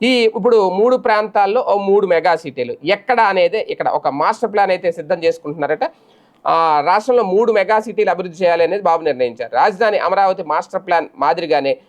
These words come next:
విశాఖ అలాగే తిరుపతిలను కూడా మెగా సిటీగా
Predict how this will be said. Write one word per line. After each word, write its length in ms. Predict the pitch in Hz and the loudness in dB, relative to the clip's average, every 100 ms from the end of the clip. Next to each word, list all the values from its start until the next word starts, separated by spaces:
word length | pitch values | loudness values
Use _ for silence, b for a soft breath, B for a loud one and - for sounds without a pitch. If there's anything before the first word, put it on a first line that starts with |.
| b _ | b _
విశాఖ 300 | 180 254 247 | -2 0 2
అలాగే 320 | 247 208 196 | 2 2 0
తిరుపతిలను 720 | 190 214 220 226 220 214 196 | -2 -2 -2 0 0 0 0
కూడా 200 | 185 180 | 0 0
మెగా 340 | 175 160 165 202 | 0 0 2 0
సిటీగా 460 | 208 185 175 160 | -2 -4 0 0